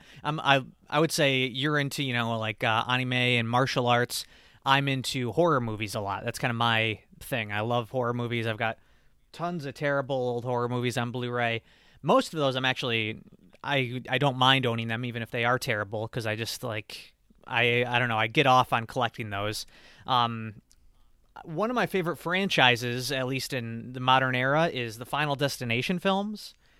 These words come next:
Um, and I, I just, I think the premise is simple. You know exactly what you're gonna get every time.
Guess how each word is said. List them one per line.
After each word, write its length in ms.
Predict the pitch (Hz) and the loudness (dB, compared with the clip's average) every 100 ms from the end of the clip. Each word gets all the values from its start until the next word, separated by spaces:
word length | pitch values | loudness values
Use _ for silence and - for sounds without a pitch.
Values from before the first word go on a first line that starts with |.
| _ _ _ _ - | _ _ _ _ -4
Um, 600 | 131 127 123 120 113 107 _ _ - _ 151 | -2 0 -2 -6 -12 -16 _ _ -20 _ -6
and 220 | 143 139 | -4 -2
I, 420 | 147 143 139 147 | 0 2 2 0
I 80 | 147 | -2
just, 340 | 123 151 - | -2 -6 0
I 80 | 143 | 2
think 180 | 147 156 | 2 0
the 80 | 135 | 0
premise 480 | 156 143 160 - 139 | 6 6 6 2 0
is 180 | 117 | 0
simple. 760 | - - - - 175 190 175 175 | -2 -2 0 2 4 6 6 6
You 120 | 135 | 4
know 180 | 131 135 | 4 4
exactly 400 | 131 123 135 143 | 4 4 2 4
what 140 | 143 139 | 2 2
you're 100 | 127 | 2
gonna 160 | 131 | 2
get 120 | 127 127 | 2 2
every 220 | 123 135 | 2 2
time. 480 | 139 131 135 139 | 2 2 2 0